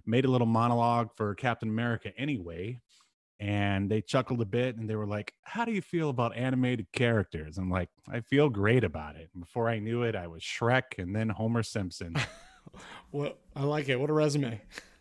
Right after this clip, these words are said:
Speaker 1: Yeah, well, there's a lot more to that resume than just those two, but that was
Speaker 2: Yeah.
Speaker 1: just the beginning.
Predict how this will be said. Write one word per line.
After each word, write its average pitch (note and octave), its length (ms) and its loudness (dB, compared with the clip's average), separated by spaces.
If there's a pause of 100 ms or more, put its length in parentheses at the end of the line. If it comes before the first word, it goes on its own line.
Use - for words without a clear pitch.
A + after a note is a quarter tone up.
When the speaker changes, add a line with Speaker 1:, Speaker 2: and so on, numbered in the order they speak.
(360)
Speaker 1:
Yeah, C3+ 420 6
well, B2+ 400 4
there's A2+ 380 4
a A2+ 80 0
lot C3+ 240 8
more D3 220 6
to B2 80 2
that G#2+ 200 2
resume G#2+ 460 2
than G#2 160 -4
just A2 200 -6
those A2+ 280 2
two, F2+ 320 -6
but F#2 100 -4
that A2+ 140 0
was A2+ 100 2
Speaker 2:
Yeah. - 20 0
Speaker 1:
just G#2+ 160 -4
the G#2+ 60 -8
beginning. F#2 540 -8